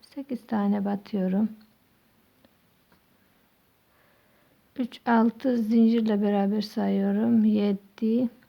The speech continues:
sekiz oldu. Şimdi üç zincir çekiyorum. Üstüne devam ediyorum. Bir, iki,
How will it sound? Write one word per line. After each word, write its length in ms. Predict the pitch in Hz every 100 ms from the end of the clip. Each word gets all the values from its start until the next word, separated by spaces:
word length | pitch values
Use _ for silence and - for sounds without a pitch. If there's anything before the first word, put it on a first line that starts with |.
| _ _ - - -
sekiz 360 | 247 233 226 233
oldu. 500 | 190 185 190 233 240 - _ _ _ _ _ _ _ _ _ _ _ _ _ _ _ _ _ _ _ _ _ -
Şimdi 520 | - 294 262 190 196
üç 300 | - 262 240
zincir 560 | - 220 208 214 226
çekiyorum. 800 | 240 - 220 202 - 208 202 214 392 440
Üstüne 640 | 262 - - 240 254 220
devam 440 | 214 214 233 233
ediyorum. 540 | 214 196 214 208 240 240 - - - _ _ _ -
Bir, 460 | 214 220 196 - - _ _ _ _
iki, 520 | 220 196 - 220 202